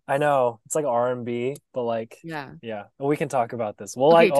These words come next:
Speaker 1: open
Speaker 2: about
Speaker 1: up our
Speaker 2: later.
Speaker 1: playlists next
Speaker 2: Yeah, yeah, yeah.
Speaker 1: episode and just, we'll just go down the list.
Speaker 2: Yeah, yeah.
Speaker 1: But anyway, so back
Speaker 2: Okay.
Speaker 1: to the podcast origin story.
Speaker 2: Yes. Okay.
Speaker 1: So
Speaker 2: So
Speaker 1: that's
Speaker 2: after
Speaker 1: how it
Speaker 2: we,
Speaker 1: happened.
Speaker 2: after we decided to make this podcast, we had a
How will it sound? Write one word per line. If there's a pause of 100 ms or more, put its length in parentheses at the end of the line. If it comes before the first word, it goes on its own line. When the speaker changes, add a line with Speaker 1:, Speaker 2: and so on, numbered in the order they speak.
Speaker 1:
open
Speaker 2:
about
Speaker 1:
up
our
Speaker 2:
later.
Speaker 1:
playlists
next
Speaker 2:
Yeah,
yeah,
yeah.
Speaker 1:
episode
and
just,
we'll
just
go
down (460)
the
list.
Speaker 2:
Yeah,
yeah. (180)
Speaker 1:
But
anyway,
so (360)
back (160)
Speaker 2:
Okay.
Speaker 1:
to
the
podcast
origin
story. (240)
Speaker 2:
Yes.
Okay.
Speaker 1:
So
Speaker 2:
So
Speaker 1:
that's
Speaker 2:
after
Speaker 1:
how
it
Speaker 2:
we,
Speaker 1:
happened. (520)
Speaker 2:
after
we (280)
decided
to
make
this
podcast, (360)
we
had (100)
a